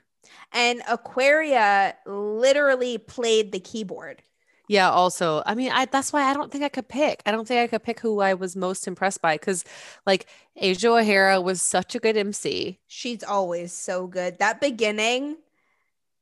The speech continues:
Speaker 1: at the beginning, they did the whole, like, covid thing, and she's, like, sitting there, like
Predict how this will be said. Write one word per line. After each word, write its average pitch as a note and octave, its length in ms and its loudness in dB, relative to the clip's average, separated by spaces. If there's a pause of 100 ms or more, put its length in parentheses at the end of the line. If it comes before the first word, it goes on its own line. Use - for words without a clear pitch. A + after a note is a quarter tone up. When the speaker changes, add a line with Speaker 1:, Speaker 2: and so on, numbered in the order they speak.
Speaker 1:
at A3 160 -2
the A#3+ 60 -6
beginning, G#3 520 -6
they G3+ 140 -6
did F#3+ 240 -10
the G3 80 -4
whole, F#3+ 320 -2
like, F3 260 -6
covid G3+ 420 -6
thing, A3 280 -2
and G#3 160 -6
she's, G3 280 -8
like, F#3+ 160 -4
sitting G3+ 380 -4
there, F#3 160 0
like F3 300 -2